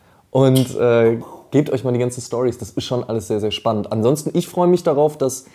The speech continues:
an, äh, oder in diesen nächsten Tagen auf jeden Fall das, ähm, Best Hands in the Game Pack kommt und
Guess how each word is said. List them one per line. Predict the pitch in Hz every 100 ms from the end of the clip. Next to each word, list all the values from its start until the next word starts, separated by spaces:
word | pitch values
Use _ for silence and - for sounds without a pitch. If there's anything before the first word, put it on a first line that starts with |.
| - -
an, | - 127 127 123 - _ _ -
äh, | 120 117
oder | 113 107
in | 110
diesen | 110 123 120
nächsten | 127 127 127
Tagen | 110 113 110 110
auf | 107 98
jeden | 113 107
Fall | 110 104 101
das, | 101 95 -
ähm, | 104 98 98 95 -
Best | - 98 -
Hands | 101 98 98 - - -
in | 104 98
the |
Game | 90 98 131 147
Pack | - 151 151 -
kommt | - 160 185 190 - -
und | 107 101 95